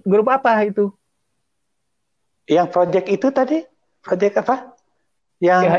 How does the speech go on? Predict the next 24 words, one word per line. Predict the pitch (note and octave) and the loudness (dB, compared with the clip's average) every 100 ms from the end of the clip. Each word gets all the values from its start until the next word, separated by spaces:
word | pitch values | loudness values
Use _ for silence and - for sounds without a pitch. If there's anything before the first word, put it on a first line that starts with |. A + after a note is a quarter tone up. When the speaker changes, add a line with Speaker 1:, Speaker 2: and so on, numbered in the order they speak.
| - - | -2 -2
Speaker 2:
eh, | E3 E3 E3 E3 D3+ _ _ _ _ _ _ _ _ - | 2 4 4 2 0 _ _ _ _ _ _ _ _ -2
eh, | D#3+ D3+ | 0 0
s-, | - - - | -4 -16 -6
eh, | D#3 D#3 - | 0 0 -2
Katon | - E3 G3+ G#3+ | -4 -2 0 2
Speaker 1:
Itu | |
Speaker 2:
itu | C4+ | 2
Speaker 1:
Club | B3+ - | 0 0
Project | B3+ C4+ | 0 2
Speaker 2:
project, | E3+ D3+ - | 0 0 -2
Speaker 1:
itu. | - | -2
Speaker 2:
project. | F3 C3 - - _ _ _ _ _ | -4 -4 -8 -16 _ _ _ _ _
Speaker 1:
Club | G3+ G3+ | -2 0
Project | A3+ A#3 G3 A3 G3+ | 2 2 4 2 2
Speaker 2:
Oh, | - | 2
Speaker 1:
kalau | D4+ F3+ | 2 2
Speaker 2:
Club. | E3+ | 2
Speaker 1:
yang | E3+ - - - _ _ | 0 -4 -12 -14 _ _
Speaker 2:
Oh, | C4+ C#4+ | 2 2
ini | D4 D#4+ | 4 4
lain? | A#3+ D#3 D#3 D3+ - _ _ _ _ - | 4 2 0 -2 -6 _ _ _ _ 0
Speaker 1:
Lain, | B3+ C#4+ C#4 B3 G#3 | 2 4 4 4 2
ini | G3+ | 2
Speaker 2:
Wah. | G#3 D#4 E4 | 2 4 2